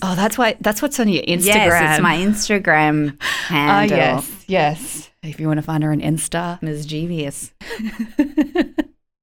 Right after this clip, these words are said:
Speaker 1: Okay, but why, let's go
Speaker 2: Why
Speaker 1: back to
Speaker 2: did I
Speaker 1: why
Speaker 2: do
Speaker 1: did
Speaker 2: it?
Speaker 1: you do
Speaker 2: There was a woman who I worked with at the time
Speaker 1: Mm-hmm.
Speaker 2: who, her and her husband are both tax people, and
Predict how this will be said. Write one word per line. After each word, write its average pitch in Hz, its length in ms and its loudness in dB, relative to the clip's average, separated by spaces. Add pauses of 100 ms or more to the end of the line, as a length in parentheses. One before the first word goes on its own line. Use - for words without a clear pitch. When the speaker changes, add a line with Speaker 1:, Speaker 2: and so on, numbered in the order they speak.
(680)
Speaker 1:
Okay, 240 220 4
but 190 200 0
why, 208 160 4
let's - 140 0
go 214 100 2
Speaker 2:
Why 240 220 4
Speaker 1:
back 254 220 4
to 226 60 6
Speaker 2:
did 214 100 6
I 202 120 6
Speaker 1:
why 170 80 4
Speaker 2:
do 180 60 4
Speaker 1:
did 170 80 4
Speaker 2:
it? 175 60 -4
Speaker 1:
you 175 60 -2
do 160 300 -4
Speaker 2:
There 214 120 6
was 220 180 4
a 226 80 2
woman 240 360 2
who 214 160 0
I 170 160 4
worked 170 420 -4
with 170 280 -2
at - 160 -4
the 156 100 -4
time 147 640 0
Speaker 1:
Mm-hmm. 175 240 0
Speaker 2:
who, 170 520 0 (440)
her 185 80 2
and 185 260 2
her 165 140 -2
husband 165 420 -2
are 202 80 -4
both 156 240 -4
tax - 380 -10
people, 180 600 -4
and 165 520 -2